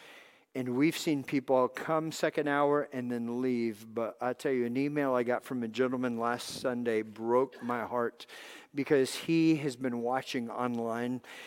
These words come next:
and he, through very tragic circumstances,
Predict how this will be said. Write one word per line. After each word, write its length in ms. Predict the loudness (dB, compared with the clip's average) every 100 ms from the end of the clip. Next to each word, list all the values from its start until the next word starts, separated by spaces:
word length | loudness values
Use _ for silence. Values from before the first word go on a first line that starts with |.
| -18 -10
and 280 | -2 0 0
he, 440 | -2 -2 2 4 4
through 340 | 0 -2 -2
very 380 | 2 4 6 4
tragic 540 | 0 0 0 0 -4
circumstances, 1080 | 2 0 2 -4 -4 -4 -4 -4 -6 -6